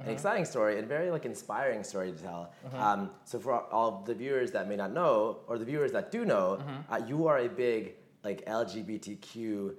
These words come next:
Speaker 2: um, like, speaker or inspire within our community,
Speaker 1: Mm-hmm.
Speaker 2: uh, and then with, like, the Desi, Punjabi, Indian community as well.
Speaker 1: Right.
Speaker 2: Uh, walk me through your story, uh, from the very beginning
Speaker 1: Mm-hmm.
Speaker 2: of, I know you came out to your family, your community.
Speaker 1: Mm-hmm.
Speaker 2: Uh,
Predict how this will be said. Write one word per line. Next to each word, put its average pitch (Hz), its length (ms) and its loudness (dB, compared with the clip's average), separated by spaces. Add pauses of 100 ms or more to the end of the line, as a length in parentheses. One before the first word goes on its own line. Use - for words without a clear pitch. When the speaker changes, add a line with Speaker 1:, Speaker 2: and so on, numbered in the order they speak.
(260)
Speaker 2:
um, 95 300 -4
like, 104 280 -4
speaker 123 680 0
or 98 280 2
inspire 104 540 2
within 98 280 -2
our 107 240 0
community, 82 600 -6
Speaker 1:
Mm-hmm. 135 400 -8
Speaker 2:
uh, 101 100 0
and 104 120 0
then 104 80 -2
with, 104 100 -2
like, 101 140 0
the 104 80 -2
Desi, 98 460 -4
Punjabi, 95 420 -2
Indian 95 200 -6
community 92 320 -6
as 90 120 -8
well. 131 340 0
Speaker 1:
Right. 117 240 -6
Speaker 2:
Uh, 120 280 4
walk 156 260 2
me 202 100 0
through 147 460 -2
your 113 140 0
story, 92 580 0 (200)
uh, 101 80 -10
from - 120 -12
the 110 80 -6
very 185 400 4
beginning 104 580 0 (120)
Speaker 1:
Mm-hmm. 143 280 -6
Speaker 2:
of, 107 220 2
I 110 80 2
know 113 120 0
you 110 180 -2
came 107 240 -2
out 98 420 0
to - 80 -12
your 95 100 -4
family, 135 520 0 (880)
your - 80 -14
community. 127 760 0
Speaker 1:
Mm-hmm. 131 220 -6
Speaker 2:
Uh, 104 120 -2